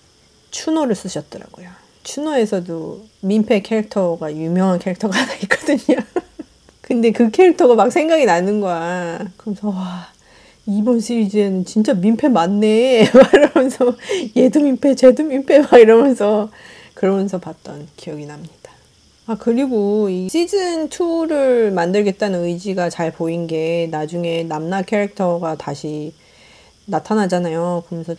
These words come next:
"자기 같은 사람들이 몇몇 더 있다." 뭐 이런 얘기를 하면서 빌딩에서 뛰어내리면서 사라지는데 그것도 그렇고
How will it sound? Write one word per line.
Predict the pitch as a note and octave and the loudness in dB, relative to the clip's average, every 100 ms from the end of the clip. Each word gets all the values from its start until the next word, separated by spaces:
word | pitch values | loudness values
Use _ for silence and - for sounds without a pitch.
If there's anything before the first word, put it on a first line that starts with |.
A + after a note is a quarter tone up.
| _ | _
"자기 | - G3 | -6 -2
같은 | G#3+ G#3+ G3+ | 0 -2 -2
사람들이 | A#3 A#3+ A3 F#3+ | -2 -2 -2 -2
몇몇 | E3 F3+ F#3 | -2 -4 -6
더 | - | -8
있다." | E3 - D3 E3+ F3+ D#3+ | -8 -6 -6 -4 -4 -4
뭐 | D#3+ E3 | -6 -6
이런 | F3+ G3+ F3 | -2 0 -2
얘기를 | E3+ F3 F3 G3+ | -2 -4 -4 -2
하면서 | G3+ F3+ E3+ E3 F3 E3+ D#3+ _ - _ _ | -2 -4 -4 -4 -4 -4 -8 _ -20 _ _
빌딩에서 | A3+ A#3+ A3+ F3+ | -4 -2 -2 -4
뛰어내리면서 | - B3+ B3+ A3+ F3+ D#3+ | -6 -2 -2 -2 -4 -6
사라지는데 | - A3+ A3 F#3+ D#3+ D#3 D3+ D#3+ D#3 D3+ D#3 _ _ _ _ _ - | -4 -2 -2 -4 -6 -8 -6 -4 -6 -8 -16 _ _ _ _ _ -12
그것도 | - A#3+ C4+ A#3+ | -4 -4 -2 -4
그렇고 | F#3+ E3+ - G3+ B3 | -2 -4 -6 -6 -6